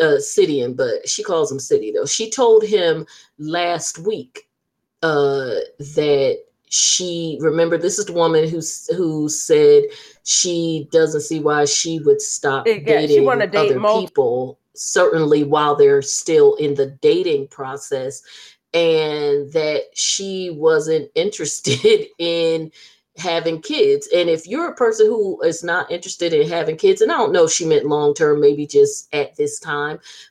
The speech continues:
Speaker 1: but I can speak for myself and say when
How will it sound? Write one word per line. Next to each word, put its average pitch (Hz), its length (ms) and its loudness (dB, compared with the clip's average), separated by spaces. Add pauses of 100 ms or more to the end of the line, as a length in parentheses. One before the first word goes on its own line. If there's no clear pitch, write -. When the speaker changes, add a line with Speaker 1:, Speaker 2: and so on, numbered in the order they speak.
(120)
Speaker 1:
but 175 300 2 (100)
I 370 200 0
can - 120 -4
speak - 280 -12
for - 140 -14
myself 180 680 -8 (100)
and 156 120 -4
say 151 300 0
when 147 240 0